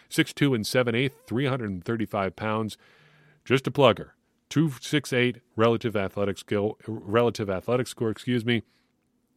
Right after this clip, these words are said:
point four one production ratio, eight point five seven percent, uh, career pressure percentage, though.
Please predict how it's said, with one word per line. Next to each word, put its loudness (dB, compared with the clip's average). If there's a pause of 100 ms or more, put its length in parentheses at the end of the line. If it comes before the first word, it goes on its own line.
(200)
point 0
four 2
one 0 (420)
production 2
ratio, 0 (300)
eight 0
point -2
five -2
seven -4
percent, -2 (320)
uh, 0
career 0
pressure -6 (160)
percentage, -8
though. -12